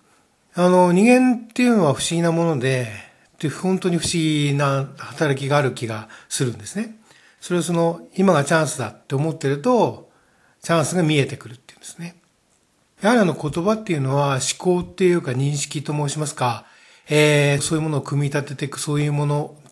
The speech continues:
なんて言うんでしょうかね。そういう働きっていうのを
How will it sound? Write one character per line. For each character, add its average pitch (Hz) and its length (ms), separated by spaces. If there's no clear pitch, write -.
な 131 180
ん 214 80
て - 60
言 147 80
う - 20
ん 120 40
で 110 60
し - 60
ょ 113 40
う - 20
か 135 100
ね。 156 220
そ - 180
う 160 60
い 160 80
う - 20
働 151 400
き 147 140
っ - 40
て 165 60
い 160 60
う 156 40
の 135 180
を 131 160